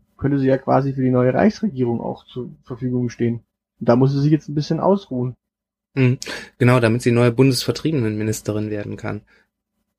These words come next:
Speaker 2: Obwohl, ist das in, in unserer jetzigen Zeit, ist das überhaupt noch opportun, sich für Vertriebene einzusetzen?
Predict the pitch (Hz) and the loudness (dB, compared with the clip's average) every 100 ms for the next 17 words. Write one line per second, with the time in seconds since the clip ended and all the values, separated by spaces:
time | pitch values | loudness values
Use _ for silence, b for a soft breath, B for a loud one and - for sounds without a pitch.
0 | _ _ _ - 113 127 - - 135 - | _ _ _ -10 0 0 0 0 0 2
1 | 131 - 117 117 113 123 117 113 113 127 | -2 0 0 2 0 0 -2 -4 -6 -16
2 | _ _ _ _ _ - 123 120 113 117 | _ _ _ _ _ -4 0 2 4 4
3 | 127 - 147 123 123 131 - - 139 - | 4 2 -2 2 2 2 -2 0 0 2
4 | 120 113 147 151 131 - - 117 - 135 | -2 0 0 0 0 -4 0 -2 0 2
5 | 196 165 156 - 139 - - - 135 185 | 2 2 0 0 0 0 -2 0 2 4
6 | 196 135 151 170 - 151 156 165 - 190 | 2 2 -2 -2 -4 -2 -2 -4 -8 -10